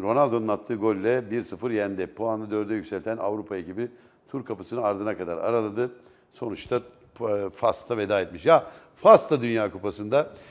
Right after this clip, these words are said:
şu bizim kebapçı basan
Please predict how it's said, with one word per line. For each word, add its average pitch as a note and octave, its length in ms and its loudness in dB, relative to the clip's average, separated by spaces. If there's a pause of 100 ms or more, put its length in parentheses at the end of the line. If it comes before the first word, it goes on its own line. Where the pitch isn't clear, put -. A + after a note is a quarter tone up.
(120)
şu F#3+ 200 -4
bizim D#3 360 2 (1500)
kebapçı E3 480 4
basan C#3 340 6